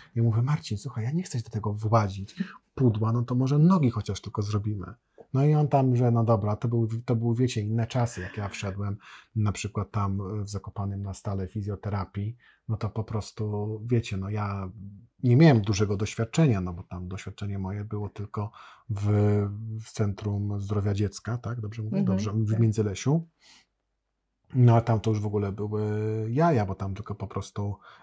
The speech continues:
Speaker 1: e, nawet chyba nie miałem podwieszek, tylko miałem, e, ćwiczenia, żeby podnosić nogę leżąc na boku, prawym, lewym,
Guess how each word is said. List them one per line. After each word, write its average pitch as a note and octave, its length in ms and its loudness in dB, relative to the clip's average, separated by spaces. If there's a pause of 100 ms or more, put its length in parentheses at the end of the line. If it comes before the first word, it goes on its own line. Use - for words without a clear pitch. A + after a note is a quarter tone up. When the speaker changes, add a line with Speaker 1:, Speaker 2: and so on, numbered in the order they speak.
Speaker 1:
e, G#2 480 -2
nawet G#2 360 -2
chyba G#2+ 220 -2
nie A2 140 2
miałem A2 300 2
podwieszek, G#2 1200 -4
tylko - 220 -4
miałem, G#2+ 360 0 (380)
e, G#2+ 240 0
ćwiczenia, A2 640 0
żeby G2+ 220 -4
podnosić G#2 520 -6
nogę G#2 540 -2 (360)
leżąc G#2 480 -2
na G#2+ 120 2
boku, G2+ 500 -2
prawym, G2+ 460 -2
lewym, G#2 520 0